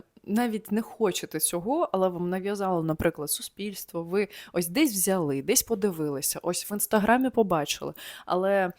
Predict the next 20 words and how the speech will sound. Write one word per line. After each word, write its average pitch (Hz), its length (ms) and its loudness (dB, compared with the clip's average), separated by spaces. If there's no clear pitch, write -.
не 220 640 2
відчуваєте 214 1080 -2
це 180 500 0
як 175 240 -6
за 180 80 -4
свою 208 460 -2
мету, 160 480 -4
за 160 140 -4
особисто 220 960 -2
ваш 185 640 4
якийсь 156 400 -6
досвід, 175 640 -2
да, 202 260 2
те, 262 120 2
що - 180 -2
саме 262 300 -2
ви 190 200 0
хочете, - 680 -8
те, 254 140 8
що 214 460 2